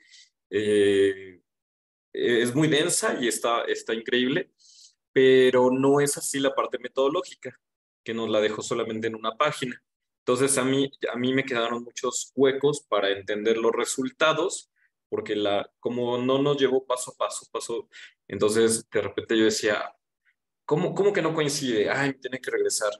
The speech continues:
Pero en la parte metodológica ahí me faltaron pasos. Y yo creo que ahí, ahí con, nada más convendría ser un poco más detallado. Me queda claro que,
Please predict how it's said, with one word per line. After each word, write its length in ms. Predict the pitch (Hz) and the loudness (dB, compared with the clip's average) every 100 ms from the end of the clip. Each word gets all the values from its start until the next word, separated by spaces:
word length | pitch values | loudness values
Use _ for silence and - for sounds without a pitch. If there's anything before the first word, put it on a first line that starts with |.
| _ _ - | _ _ -2
Pero 140 | 120 | 0
en 60 | 123 | 2
la 80 | 123 | 2
parte 180 | 170 147 | 0 2
metodológica 600 | 123 123 123 123 - 131 | 0 0 0 -2 0 0
ahí 120 | 127 | 2
me 80 | 131 | 0
faltaron 640 | 123 110 117 117 117 113 _ _ _ _ - | -4 -6 -6 -8 -12 _ _ _ _ _ -8
pasos. 580 | 101 101 - 85 - - _ _ _ _ _ | -6 -4 -6 -8 -12 -14 _ _ _ _ _
Y 140 | 113 110 | -14 -4
yo 100 | 117 | -2
creo 160 | 123 120 | 0 0
que 80 | 113 | 2
ahí, 340 | 113 113 113 107 | 2 0 -4 -4
ahí 240 | 113 113 | -4 -4
con, 160 | - 123 | -6 -2
nada 160 | 135 | 0
más 160 | 156 160 | 2 0
convendría 400 | 139 120 113 123 | -4 -8 0 2
ser 220 | 127 131 | 2 -4
un 80 | 127 | -8
poco 180 | - - | -12 -8
más 140 | 120 | -8
detallado. 580 | 110 107 104 113 - - _ _ | -2 4 4 6 2 -2 _ _
Me 160 | 110 113 | -6 0
queda 240 | 139 127 | 2 4
claro 340 | 127 120 123 - | 4 4 2 0
que, 320 | 107 104 | -4 -4